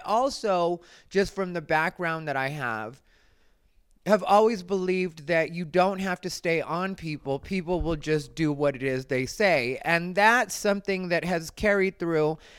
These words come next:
and been true for the most part in most situations. Like, I always bring up Laughed Out because that's the biggest production that I've been a part of. And I am the founder of Laughed Out Comedy Festival.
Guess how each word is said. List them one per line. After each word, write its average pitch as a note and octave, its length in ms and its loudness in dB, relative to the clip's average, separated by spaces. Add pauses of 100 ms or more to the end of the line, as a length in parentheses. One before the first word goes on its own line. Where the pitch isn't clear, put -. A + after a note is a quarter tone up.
(100)
and G#3 360 0
been D4+ 220 0
true C#4 320 -2
for G#3 160 0
the F3+ 80 0
most E3 320 0
part D#3+ 160 4
in D#3+ 80 0
most D3+ 240 -2
situations. D#3+ 640 -2
Like, D3+ 300 2 (280)
I G#3 120 8
always C#4 260 6
bring A3+ 280 -4
up G#3 180 -2
Laughed F3+ 400 2
Out F3 340 2
because D#3+ 400 -2
that's G3 400 0
the F#3+ 140 -6
biggest E3+ 400 -4
production D#3 500 -2
that D3 100 -4
I've C#3 240 2
been C#3 140 0
a B2+ 80 -6
part B2+ 340 2
of. F#2 160 -6 (280)
And D#3 100 0
I G#3 160 4
am A#3 160 0
the F3+ 100 0
founder D3 720 -2
of B2 200 -4
Laughed B2 340 -2
Out A2 240 -4
Comedy A2+ 380 -8
Festival. - 680 -14